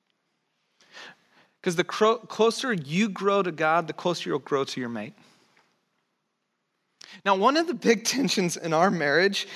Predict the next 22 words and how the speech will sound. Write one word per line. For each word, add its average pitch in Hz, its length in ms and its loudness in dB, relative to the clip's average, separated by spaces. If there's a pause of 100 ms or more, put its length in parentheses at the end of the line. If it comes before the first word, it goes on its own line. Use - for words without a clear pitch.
(360)
is, 175 440 2
as 180 360 2
a 170 80 2
guy, 160 440 6
and 202 160 2
I 214 100 6
don't 254 140 4
know, 220 160 2
I 196 120 4
don't 208 140 0
know 208 60 0
if 190 100 0
this 202 180 0
is 156 140 -6
general, 175 300 0
so 202 120 -2
I'm 196 100 2
just 202 160 -4
gonna 196 120 -2
say 170 240 0
me. 143 480 -2 (400)
Um, 170 380 2